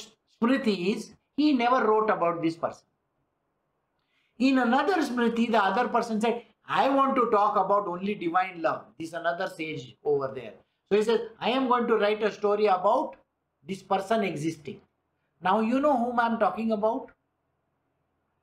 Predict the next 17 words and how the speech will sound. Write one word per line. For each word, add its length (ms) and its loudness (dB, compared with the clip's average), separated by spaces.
Radharani. 1500 0
So 160 2
in 160 2
all, 400 2
most 380 2
of 120 -4
the 60 2
big 140 -4
scriptures 520 -2
that 180 0
we 140 -2
think 340 -6
of, 420 0
Radha 540 0
doesn't 280 -2
exist 420 -4
only. 240 -12